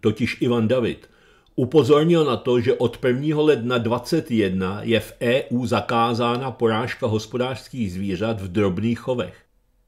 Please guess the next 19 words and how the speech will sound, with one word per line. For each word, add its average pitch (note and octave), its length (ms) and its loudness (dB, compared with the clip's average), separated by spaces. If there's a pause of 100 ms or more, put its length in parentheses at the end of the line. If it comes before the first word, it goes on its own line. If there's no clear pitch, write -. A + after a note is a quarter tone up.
(640)
Tento D#3+ 380 6
návrh F3 580 2
je A#2 120 4
důsledkem D3+ 720 0
snahy C#3 420 -2
nadnárodních C3 760 -2
korporací, A2 920 0
které A#2 260 2
jsou B2+ 260 0
skutečnými C3+ 880 -4
vládci A2 460 0
Evropské A#2+ 600 0
unie, G2 520 -2 (540)
učinit E3+ 640 2
přítrž C3 540 -2
drobnému A#2 540 6
hospodaření A#2+ 1040 2
a G2+ 160 -6
samozásobitelství. D#2 1400 -4